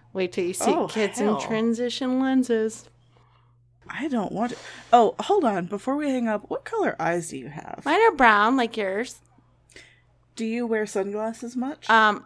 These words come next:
Speaker 1: yeah, I have to. Well, I wear a con-,
Speaker 2: Really?
Speaker 1: I'm, like, blind, so everything, like, bothers me.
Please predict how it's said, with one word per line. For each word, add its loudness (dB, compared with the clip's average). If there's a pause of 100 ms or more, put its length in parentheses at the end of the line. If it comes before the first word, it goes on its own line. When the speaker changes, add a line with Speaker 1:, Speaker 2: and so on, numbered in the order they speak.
Speaker 1:
yeah, -2
I 0
have -6
to. -12 (640)
Well, 2
I 8
wear 6
a 4
con-, -2
Speaker 2:
Really? 4
Speaker 1:
I'm, 2
like, -2
blind, -8
so -8
everything, -4
like, -8 (500)
bothers -6
me. -16